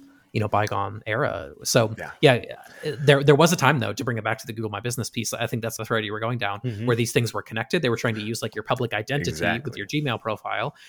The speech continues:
Speaker 1: and you would leave a review. Now that's mor-, morphed into the local guide program. Actually, Google sent me an email the other day. I think I've been a local guide now for eight years on my personal
Speaker 2: Nice.
Speaker 1: Gmail account.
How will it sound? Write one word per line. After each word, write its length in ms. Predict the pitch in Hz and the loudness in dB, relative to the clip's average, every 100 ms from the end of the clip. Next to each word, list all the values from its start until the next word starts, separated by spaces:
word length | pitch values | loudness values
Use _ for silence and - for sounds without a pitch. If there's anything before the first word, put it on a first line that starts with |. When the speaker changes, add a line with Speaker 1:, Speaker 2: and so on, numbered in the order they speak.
| - | -4
Speaker 1:
and 100 | 127 | -2
you 60 | 117 | -2
would 80 | 98 | -4
leave 180 | 107 | -10
a 40 | 98 | -10
review. 420 | 98 135 135 131 - - | -6 0 2 0 -2 2
Now 120 | 127 | 4
that's 140 | 123 | 4
mor-, 300 | 107 110 110 - | 0 -4 -4 -2
morphed 300 | 120 117 - | 0 0 0
into 200 | 113 107 | -8 -8
the 120 | 104 | -8
local 240 | 104 104 110 | -6 -4 -4
guide 220 | 98 104 | -4 -2
program. 360 | 127 123 135 147 | 0 0 -2 2
Actually, 240 | 135 - | 0 2
Google 200 | 117 147 | -2 0
sent 160 | 143 127 | 0 -2
me 80 | 110 | -4
an 60 | 110 | -4
email 200 | 113 107 | -4 -4
the 80 | |
other 100 | 101 | -4
day. 180 | 101 113 | -2 -2
I 40 | 104 | -2
think 140 | 113 | -4
I've 60 | 107 | -4
been 100 | 101 | -6
a 40 | |
local 300 | 104 110 123 | -4 -4 -4
guide 220 | 113 107 | -2 -2
now 140 | 113 117 | -2 -6
for 120 | - | -6
eight 160 | 120 101 | -8 -6
years 260 | 104 127 | -4 -4
on 60 | 110 | -4
my 80 | 98 | -8
personal 360 | - 117 - 131 | -4 -2 -2 -4
Speaker 2:
Nice. 100 | 131 | -4
Speaker 1:
Gmail 220 | 135 151 | -4 -4
account. 280 | - 160 | -4 -6